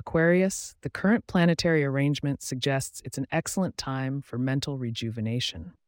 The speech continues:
With the moon in Gemini, stimulating your mind through puzzles, books, and conversation will not only be enjoyable, but also beneficial to your overall well-being.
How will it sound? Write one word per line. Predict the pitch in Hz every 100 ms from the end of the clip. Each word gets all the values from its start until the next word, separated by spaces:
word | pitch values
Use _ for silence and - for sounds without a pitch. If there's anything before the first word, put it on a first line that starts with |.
| _ _ _ _ _
With | 156 -
the |
moon | 156 202 226
in | 220
Gemini, | 180 165 175 113 90 117 - _
stimulating | - - 175 190 185 180 170
your | 151 139
mind | 143 143 147 139
through | - 113
puzzles, | - 147 151 151 143 - -
books, | 143 160 - - - -
and | 113
conversation | - 135 123 - 147 147 151 147 147 - _ -
will | 143
not | 156 180
only | 185 175
be | 156
enjoyable, | 131 117 135 160 120 98 104 -
but | 135
also | 135 170 202
beneficial | 156 165 160 165 160 110
to | 101 -
your | 113 -
overall | 147 143 135 120 117
well-being. | 107 107 107 98 80